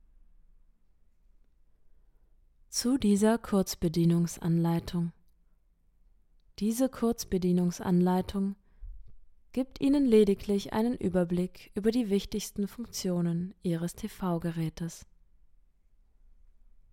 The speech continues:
Eine ausführliche Bedienungsanleitung in Ihrer Sprache können Sie elektronisch in der jeweils aktuellen Version über das Support-Portal herunterladen.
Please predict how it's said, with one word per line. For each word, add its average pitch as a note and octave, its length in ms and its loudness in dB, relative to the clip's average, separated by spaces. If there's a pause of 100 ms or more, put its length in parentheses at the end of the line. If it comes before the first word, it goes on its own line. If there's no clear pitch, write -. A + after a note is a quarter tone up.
(800)
Eine F3+ 340 2
ausführliche A3+ 920 2
Bedienungsanleitung F#3 1200 2
in F#3+ 160 -2
Ihrer G#3 280 -2
Sprache F3+ 680 -4 (640)
können B3 320 2
Sie C4+ 120 0
elektronisch G3+ 920 0
in F3+ 100 0
der F3 100 4
jeweils G3+ 480 2
aktuellen A3+ 680 -2
Version F#3+ 500 0 (540)
über G3+ 200 4
das G3+ 200 0
Support-Portal F#3 920 -4
herunterladen. E3+ 920 -2